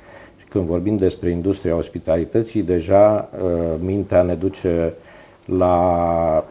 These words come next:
tot ceea ce înseamnă activități destinate sufletului omului, în a-l face să se simtă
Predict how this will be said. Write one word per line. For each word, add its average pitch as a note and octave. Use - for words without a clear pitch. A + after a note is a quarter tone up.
tot C3
ceea A2+
ce -
înseamnă F#2+
activități F#2+
destinate G2
sufletului F#2+
omului, F2+
în F#2+
a-l F2+
face A#2
să -
se F#2+
simtă G2